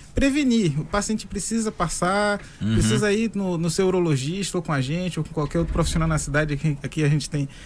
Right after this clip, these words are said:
Speaker 1: bons colegas, e fazer a prevenção pra que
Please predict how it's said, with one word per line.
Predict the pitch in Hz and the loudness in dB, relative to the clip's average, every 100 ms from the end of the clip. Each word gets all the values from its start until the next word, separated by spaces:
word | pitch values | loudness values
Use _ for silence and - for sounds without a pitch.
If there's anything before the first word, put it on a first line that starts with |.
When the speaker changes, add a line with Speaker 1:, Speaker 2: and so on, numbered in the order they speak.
| - - | -18 -8
Speaker 1:
bons | 139 175 170 | 0 0 2
colegas, | - 143 151 170 170 | 2 2 2 0 0
e | 180 214 240 240 - - - - | 0 0 -2 -4 -12 -20 -20 -14
fazer | - 196 175 226 | 0 2 4 2
a | |
prevenção | 226 214 185 160 196 | 2 0 2 0 -2
pra | 220 247 | -2 -4
que | 226 247 247 | -2 -2 0